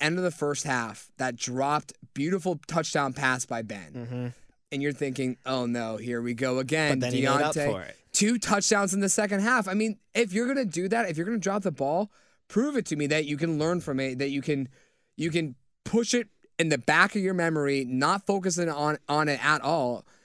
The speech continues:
Speaker 1: and just, just play your game. R-, you, you made a mistake. Mistakes happen, but prove to me that you're still a, a potential wide receiver one. He did that that game, but there are so many other times, especially in twenty twenty, when he just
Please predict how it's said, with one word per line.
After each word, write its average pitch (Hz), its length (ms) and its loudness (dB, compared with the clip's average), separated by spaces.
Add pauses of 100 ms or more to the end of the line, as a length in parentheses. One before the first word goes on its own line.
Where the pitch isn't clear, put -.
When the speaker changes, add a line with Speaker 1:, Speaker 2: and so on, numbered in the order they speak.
(380)
Speaker 1:
and 165 300 2
just, - 320 -2 (420)
just 208 200 -2
play 233 160 0
your 254 160 0
game. 202 440 0
R-, 139 200 -4
you, 208 180 -4
you 202 220 0
made 220 160 2
a 269 40 -2
mistake. 233 480 -2 (140)
Mistakes 196 380 -2
happen, 196 480 -2 (100)
but 147 160 -4 (540)
prove 233 260 -2
to 233 80 0
me 190 120 2
that 202 120 2
you're 175 80 0
still 170 300 -2 (100)
a, 143 160 -2 (340)
a 156 100 0 (160)
potential 170 520 -2
wide 147 220 0
receiver 147 300 -2
one. 170 280 0 (380)
He 208 80 0
did 226 160 0
that 160 220 -4
that 202 280 -2
game, 113 380 -8 (400)
but 143 180 0 (380)
there 151 180 0
are 151 100 -4 (140)
so - 320 2
many 185 180 2
other 156 200 0
times, 143 260 0
especially 185 400 0
in 143 60 0
twenty 135 260 -2
twenty, 127 480 -2 (320)
when 139 220 2
he 143 160 -4
just 139 200 -2